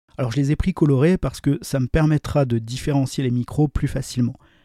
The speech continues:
Et puis parce que, bah voilà, ça met un peu de, de couleur, c'est sympa. Alors trois mètres, c'est parfois un peu trop long. Mais d'un autre côté, bah, ça laisse de la marge pour pouvoir s'adapter, euh, si besoin, quoi, si on doit tourner à l'extérieur, chez quelqu'un, ou,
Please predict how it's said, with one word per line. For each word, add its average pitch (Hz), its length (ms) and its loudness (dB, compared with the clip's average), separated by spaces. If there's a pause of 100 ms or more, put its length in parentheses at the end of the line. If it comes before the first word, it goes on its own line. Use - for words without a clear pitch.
(240)
Et 127 80 -6
puis 147 160 -4
parce - 240 -4
que, 139 280 4
bah 110 220 -6
voilà, 117 220 -4
ça 127 160 -8
met 117 120 -6
un 117 100 -6
peu 123 160 -2
de, 107 300 -4
de 107 120 -4
couleur, 120 440 -4
c'est - 100 -10
sympa. 117 360 -10 (500)
Alors 135 200 0
trois 143 200 2
mètres, 160 240 2
c'est - 120 -6
parfois 156 420 -2
un 143 60 2 (220)
peu 175 160 -2
trop - 240 -4
long. 139 100 0 (380)
Mais 127 80 -2
d'un 147 160 4
autre 165 120 -4
côté, 190 520 2
bah, 135 240 -8
ça - 240 -8
laisse 156 220 2
de 147 80 2
la 139 160 2
marge 143 540 0
pour - 220 -12
pouvoir 131 320 -6
s'adapter, 139 680 2
euh, 120 320 -2
si - 180 -12
besoin, 123 380 4
quoi, - 180 -10
si - 160 -8
on 113 60 -2
doit 117 140 -6
tourner 127 280 -2
à 123 40 -4
l'extérieur, 120 640 -4
chez - 120 -8
quelqu'un, 135 540 0
ou, 135 140 0